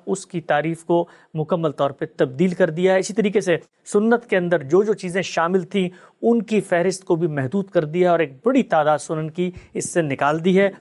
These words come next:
اور اسی طرح یہ کہا جاتا ہے کہ سنت کا ماخذ اور مصدر، جہاں سے سنت اخذ کی جاتی ہے،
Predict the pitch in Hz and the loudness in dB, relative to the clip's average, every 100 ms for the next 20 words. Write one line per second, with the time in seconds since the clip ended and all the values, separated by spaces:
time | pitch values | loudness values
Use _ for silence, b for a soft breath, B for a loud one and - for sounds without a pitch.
0 | _ - 175 160 180 180 160 160 156 156 | _ -2 -2 -2 -2 0 0 0 0 0
1 | 147 160 170 B B - - 165 170 175 | 0 0 0 B B -12 -6 -4 -2 -4
2 | 170 151 131 120 143 160 196 160 143 139 | -2 -4 -4 -2 -2 0 -2 0 -2 -2
3 | 175 180 139 160 170 170 185 185 208 233 | -4 -2 -2 -4 -6 -4 -4 -2 0 0
4 | - 185 180 196 208 | 0 0 0 2 0